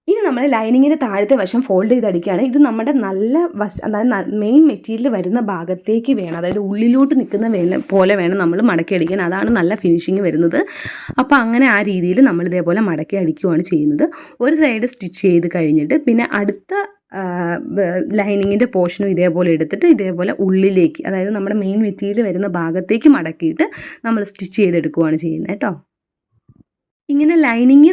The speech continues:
ഫിനിഷ് ചെയ്ത് ഫോൾഡ് ചെയ്ത് അടിച്ചതിന് ശേഷം വേണം നമുക്ക് സ്ലിറ്റ് ഫിനിഷ് ചെയ്യാൻ വേണ്ടിയിട്ട്. സ്ലിറ്റ് സ്റ്റിച്ച് ചെയ്യണമെന്നുണ്ടെങ്കിൽ നമ്മൾ ഇതേപോലെ കറക്റ്റായിട്ട് മെയിൻ മെറ്റീരിയലും ലൈനിങ്ങും കൂടെ ഒരു സൈഡ്, അതായത് ബാക്കോ ഫ്രണ്ടോ ഏതോ ആയിക്കോട്ടെ,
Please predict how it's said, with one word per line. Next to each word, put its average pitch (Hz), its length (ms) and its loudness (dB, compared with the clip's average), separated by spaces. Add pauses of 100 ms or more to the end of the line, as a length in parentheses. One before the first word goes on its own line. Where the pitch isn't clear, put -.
ഫിനിഷ് 226 380 0
ചെയ്ത് 226 180 2 (200)
ഫോൾഡ് 214 320 2
ചെയ്ത് 233 180 2
അടിച്ചതിന് 202 440 0 (120)
ശേഷം 175 380 2
വേണം 185 280 2
നമുക്ക് 170 300 -2
സ്ലിറ്റ് 196 440 0
ഫിനിഷ് 175 300 0
ചെയ്യാൻ 180 300 0
വേണ്ടിയിട്ട്. 165 380 2 (380)
സ്ലിറ്റ് 240 320 0
സ്റ്റിച്ച് 254 240 -4
ചെയ്യണമെന്നുണ്ടെങ്കിൽ 202 640 4
നമ്മൾ 254 200 4
ഇതേപോലെ 196 420 0 (100)
കറക്റ്റായിട്ട് 185 600 0 (420)
മെയിൻ 196 200 4 (100)
മെറ്റീരിയലും 175 520 0 (120)
ലൈനിങ്ങും 190 500 -2
കൂടെ 175 140 0 (160)
ഒരു 285 140 4 (100)
സൈഡ്, 147 320 -2
അതായത് 214 280 -2 (140)
ബാക്കോ 190 380 -4
ഫ്രണ്ടോ 240 320 0 (180)
ഏതോ 220 220 -2
ആയിക്കോട്ടെ, 175 360 -2